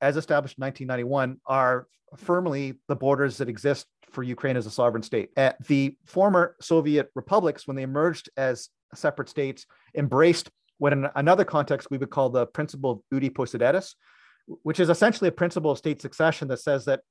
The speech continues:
when, when entities that were subunits of a foundering empire emerge on the international stage,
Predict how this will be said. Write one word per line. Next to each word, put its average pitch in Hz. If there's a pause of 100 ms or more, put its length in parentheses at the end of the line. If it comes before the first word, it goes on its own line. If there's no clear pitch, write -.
when, 139 (160)
when 131 (300)
entities 175 (160)
that 147
were 135
subunits 165 (160)
of 135
a 135
foundering 160
empire 143
emerge 139
on 131
the 131
international 127
stage, 165